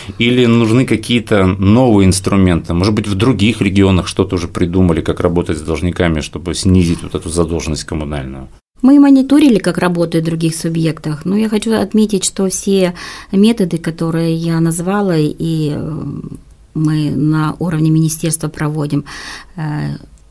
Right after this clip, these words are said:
Speaker 2: на постоянной основе заседания комиссии с муниципальными образованиями, где присутствуют ресурсоснабжающие организации. Именно они нам, а, а, на заседаниях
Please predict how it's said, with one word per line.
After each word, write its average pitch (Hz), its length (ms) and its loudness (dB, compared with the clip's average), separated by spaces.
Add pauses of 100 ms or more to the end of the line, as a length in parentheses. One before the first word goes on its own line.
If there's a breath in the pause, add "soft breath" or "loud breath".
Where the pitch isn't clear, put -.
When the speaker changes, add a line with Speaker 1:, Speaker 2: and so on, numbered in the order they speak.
(200)
Speaker 2:
на 160 120 0
постоянной 156 500 0
основе 147 360 -2
заседания 147 500 -2
комиссии 175 440 0
с 156 100 -2
муниципальными 151 720 0
образованиями, 143 760 -4
где 147 180 -2
присутствуют 156 720 -4 (400 loud breath)
ресурсоснабжающие 165 1040 -2
организации. 175 720 0 (640 loud breath)
Именно 180 340 4
они 190 240 6
нам, 160 320 2
а, 147 720 -4
а, - 60 -6
на 160 120 0
заседаниях 160 760 0